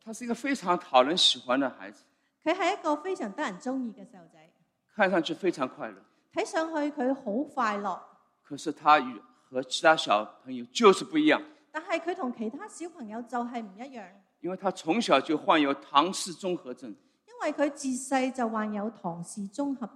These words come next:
Speaker 2: 症。
Speaker 1: 所以在他的班級裏面，
Speaker 2: 所以喺佢個班級入邊，
Speaker 1: 就八歲的那些小孩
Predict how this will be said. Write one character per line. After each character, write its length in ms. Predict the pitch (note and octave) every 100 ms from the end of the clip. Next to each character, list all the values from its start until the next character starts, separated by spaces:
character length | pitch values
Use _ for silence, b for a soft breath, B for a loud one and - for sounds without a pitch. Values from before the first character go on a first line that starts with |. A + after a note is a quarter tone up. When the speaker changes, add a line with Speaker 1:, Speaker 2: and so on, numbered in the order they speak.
| -
Speaker 2:
症。 260 | G3 F#3+ - _
Speaker 1:
所 160 | _ A#3
以 40 |
在 180 | C4+ C#4+
他 180 | C#4 D4+
的 240 | C#4 B3 -
班 160 | C4 C4+
級 140 | G#3+ G#3
裏 80 | C3
面， 220 | C3 A2 - _ _ _
Speaker 2:
所 140 | - F#4
以 140 | G4
喺 240 | C4+ C#4+ F4
佢 140 | C4
個 320 | B3+ A#3 A3 A3
班 260 | C#4+ C#4 D4
級 60 | C#4+
入 200 | D4 A3+ -
邊， 300 | B3 B3 B3 _ _ _ -
Speaker 1:
就 80 | E3
八 220 | G#3+ A3
歲 200 | A3 G#3
的 140 | F3+
那 120 | D#3+ D#3
些 140 | F3+
小 220 | E3 A2
孩 280 | G2+ A#2+ B2